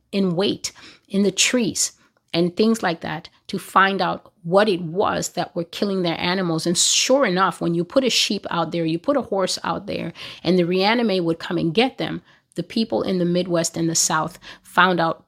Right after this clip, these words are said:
pretty quick what it was that was killing their animals. And unlike people in the cities that went into panic mode, the people in those rural communities fought back and killed a lot of these things. They also took steps to protect their communities, and so their death rates from Reanime were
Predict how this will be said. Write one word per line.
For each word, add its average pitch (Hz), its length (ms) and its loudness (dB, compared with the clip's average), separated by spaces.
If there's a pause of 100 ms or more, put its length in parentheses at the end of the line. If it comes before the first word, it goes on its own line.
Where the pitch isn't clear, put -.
pretty 180 360 -2
quick - 520 -4 (340)
what 180 260 4
it 185 140 2
was 180 320 0
that - 220 -6
was 175 120 -6
killing 185 320 -4
their 165 240 -4
animals. 175 480 -2
And 185 160 -2
unlike 247 360 0
people 220 260 -2
in 185 100 0
the 175 80 0
cities 170 380 -2
that 165 180 -2
went 165 280 -2
into 175 300 -4
panic 254 460 2
mode, 151 300 -6 (300)
the 175 100 -6
people 233 320 0
in 170 280 2
those 214 300 2
rural 180 240 -2
communities 165 880 -2
fought - 520 -2
back 180 320 -2
and 165 240 -2
killed 262 600 -2
a 175 120 0
lot 165 600 0
of 165 160 -8
these 165 200 -2
things. 165 320 -6 (240)
They 190 100 2
also 190 360 0
took - 220 -8
steps - 380 -4
to 180 160 -8
protect 170 440 -6
their 165 120 -4
communities, 185 640 -2
and 180 180 -6
so 185 200 -4
their 180 160 -2
death 190 340 -2
rates 165 300 -2
from 170 280 -2
Reanime 170 600 0
were 165 320 -2